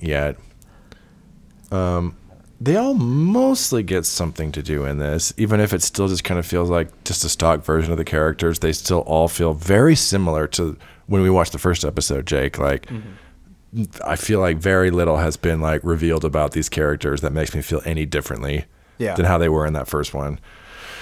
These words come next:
Speaker 1: Um,
Speaker 2: Particularly Worf, I think.
Speaker 1: Yeah, and here's the thing, like, as I, one of the things I also thought about when I watched this, I'm like, uh,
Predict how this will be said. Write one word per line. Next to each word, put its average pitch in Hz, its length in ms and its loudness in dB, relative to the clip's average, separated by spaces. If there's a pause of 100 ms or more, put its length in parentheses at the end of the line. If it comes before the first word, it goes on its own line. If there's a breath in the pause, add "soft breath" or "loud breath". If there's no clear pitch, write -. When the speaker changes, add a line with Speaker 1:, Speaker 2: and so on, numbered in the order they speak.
(380 loud breath)
Speaker 1:
Um, 98 600 2
Speaker 2:
Particularly 110 640 0
Worf, 98 480 -6 (280)
I 107 80 -14
think. 107 320 -12 (500 loud breath)
Speaker 1:
Yeah, 233 320 4
and 185 80 2
here's 247 340 0
the 233 100 -4
thing, 214 340 2
like, 165 400 2 (480)
as 180 240 2
I, 156 220 2 (100)
one 208 160 6
of 214 80 4
the 185 40 6
things 180 120 6
I 165 80 6
also 185 220 2
thought 135 160 4
about 117 180 4
when 110 120 4
I 107 40 4
watched 101 260 4
this, 101 140 0
I'm 117 100 2
like, 113 300 2 (640)
uh, 127 120 0